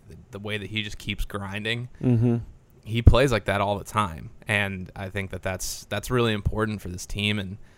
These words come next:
Speaker 1: certainly for everybody else to watch him do that and watch your star, your all-star play like that. That's really important, but other good contributions, too. I mean, Sato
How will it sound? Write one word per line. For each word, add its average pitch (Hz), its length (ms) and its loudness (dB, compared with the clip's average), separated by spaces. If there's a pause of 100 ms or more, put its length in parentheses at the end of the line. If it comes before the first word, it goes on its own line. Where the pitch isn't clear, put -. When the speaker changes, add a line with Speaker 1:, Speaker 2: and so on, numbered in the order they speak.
(340)
Speaker 1:
certainly 107 460 -2
for 98 160 -2
everybody 95 320 0
else 107 200 -2
to - 80 -10
watch 95 300 0
him 101 180 -2
do 95 180 0
that 98 280 4
and 95 100 -10
watch 92 280 -8
your 95 100 -10
star, 98 440 4
your 92 180 0
all-star 95 400 0
play 101 260 0
like 95 220 -4
that. 85 240 -8 (460)
That's - 160 -8
really 104 180 2
important, 98 420 2
but 95 200 2 (520)
other 143 220 6
good 127 140 6
contributions, 110 600 4
too. 107 240 2
I 101 60 0
mean, 98 240 -4 (920)
Sato 107 720 2